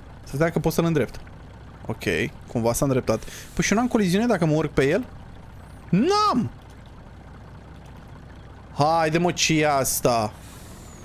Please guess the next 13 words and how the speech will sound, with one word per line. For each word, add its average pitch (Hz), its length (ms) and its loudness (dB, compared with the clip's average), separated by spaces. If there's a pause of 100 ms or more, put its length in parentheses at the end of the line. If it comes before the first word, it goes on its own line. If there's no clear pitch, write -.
(800)
Haide, 220 420 4
bă, 240 140 4
neamule, 220 420 4
bă, 214 280 4
credeam 196 260 4
că 190 80 0
fac 196 140 4
ușor 208 120 4
de 190 120 4
treabă 185 200 4
cu 175 120 0
tine, 156 280 4
of. 175 500 2